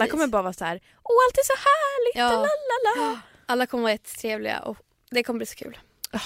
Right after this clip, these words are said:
Speaker 2: vad nice.
Speaker 1: Jag har inte ens packat eller någonting.
Speaker 2: Men du ska ju åka om tre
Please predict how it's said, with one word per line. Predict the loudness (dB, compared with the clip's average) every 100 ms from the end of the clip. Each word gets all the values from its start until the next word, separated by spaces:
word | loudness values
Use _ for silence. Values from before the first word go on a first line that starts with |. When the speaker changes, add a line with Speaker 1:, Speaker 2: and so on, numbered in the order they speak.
| -10 -16
Speaker 2:
vad | -18
nice. | -18 -20 -20 _
Speaker 1:
Jag | 2
har |
inte | 4 2
ens | 0
packat | -2 -6 -6 -8 -2
eller | 0
någonting. | -2 -4 -6 -6 -12 _ -14
Speaker 2:
Men | -10 -8 0
du | 2
ska | 4
ju | 8
åka | 8 8 6 4
om |
tre | 2 0